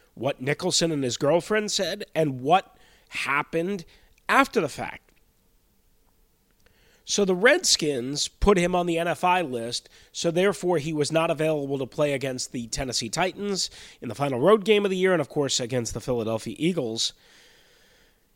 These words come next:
in the final game of the year. And again, they needed safety help. They needed any help.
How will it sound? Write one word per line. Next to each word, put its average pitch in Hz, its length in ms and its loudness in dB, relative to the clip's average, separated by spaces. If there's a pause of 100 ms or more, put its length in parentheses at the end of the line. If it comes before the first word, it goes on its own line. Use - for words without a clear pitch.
(180)
in 185 120 2
the 185 100 6
final 196 380 6
game 123 260 0
of 107 60 -6
the 104 80 -6
year. 95 160 -10 (360)
And 160 120 -2
again, 151 400 2 (680)
they 156 240 4
needed 165 400 0
safety 190 420 2
help. 101 240 -10 (200)
They 104 180 -8
needed 139 360 -2 (160)
any 214 380 2 (200)
help. 107 340 -6